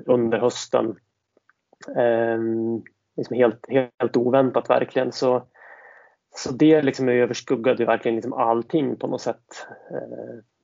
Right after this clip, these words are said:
att en, en, en sån sak är ju liksom en, en, en katastrof i, i, i, i, i vilket fall som helst, liksom, för en,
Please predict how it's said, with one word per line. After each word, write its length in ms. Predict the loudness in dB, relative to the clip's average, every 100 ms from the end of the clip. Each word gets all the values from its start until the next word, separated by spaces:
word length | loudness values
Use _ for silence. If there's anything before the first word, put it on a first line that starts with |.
| _ _ -20 -4
att 220 | -4 0
en, 260 | 0 2
en, 160 | 2 2
en 120 | 2
sån 240 | 4 2 4
sak 280 | 0 2
är 40 | 0
ju 80 | 0
liksom 240 | 0 -2
en, 200 | -2 -2
en, 300 | -2 -4 -2
en 180 | -6 -4
katastrof 960 | -6 -4 -6 0 2 2 0 -10 -20 -20 _ _ _ _ -12
i, 80 | -10
i, 360 | -6 -4 -4 -6 -2
i, 140 | 0
i, 520 | 2 0 0 0 2
i 40 | 2
vilket 280 | 2 0
fall 340 | -2 0 2 2
som 140 | -2
helst, 380 | 2 4 4 0
liksom, 300 | -4 -2 -4
för 160 | 0 0
en, 240 | 0 -4